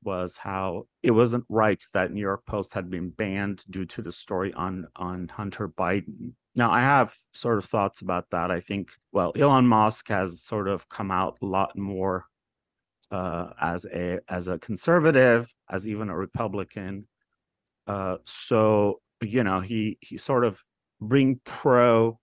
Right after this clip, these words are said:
releasing about Hunter Biden, whether true or not, is not a surprise there.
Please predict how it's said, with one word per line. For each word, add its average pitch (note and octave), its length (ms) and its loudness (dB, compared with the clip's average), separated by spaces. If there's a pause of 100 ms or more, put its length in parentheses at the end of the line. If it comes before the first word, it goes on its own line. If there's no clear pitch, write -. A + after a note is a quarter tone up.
releasing G#2+ 720 -2
about F#2 480 -4 (120)
Hunter A2+ 360 -8
Biden, G2 640 -4 (140)
whether G2+ 280 -2
true A2 280 -4
or F2+ 100 -2
not, F#2+ 320 -2 (480)
is G#2 120 0
not A2+ 180 4
a G#2 40 2
surprise C3+ 600 2
there. G2 400 2